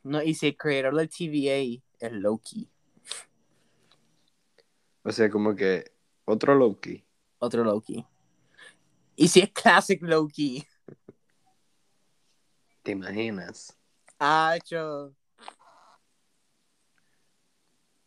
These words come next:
Speaker 1: Mira, en los cómics algo así, like, en los cómics classic
Speaker 2: <gasps>
Speaker 1: Loki.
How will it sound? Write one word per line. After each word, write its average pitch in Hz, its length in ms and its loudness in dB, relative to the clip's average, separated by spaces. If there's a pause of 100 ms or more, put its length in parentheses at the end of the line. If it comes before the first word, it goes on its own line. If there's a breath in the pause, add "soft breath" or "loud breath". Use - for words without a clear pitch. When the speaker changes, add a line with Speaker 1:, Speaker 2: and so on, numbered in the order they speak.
(600)
Speaker 1:
Mira, 151 160 -6
en 147 80 -4
los 151 100 0
cómics 143 320 -8
algo 214 200 -2
así, 123 200 -6
like, 127 260 -4
en 135 100 -14
los 131 100 -10
cómics 127 340 -10
classic 156 260 4
Speaker 2:
<gasps> - 0 -
Speaker 1:
Loki. 135 680 2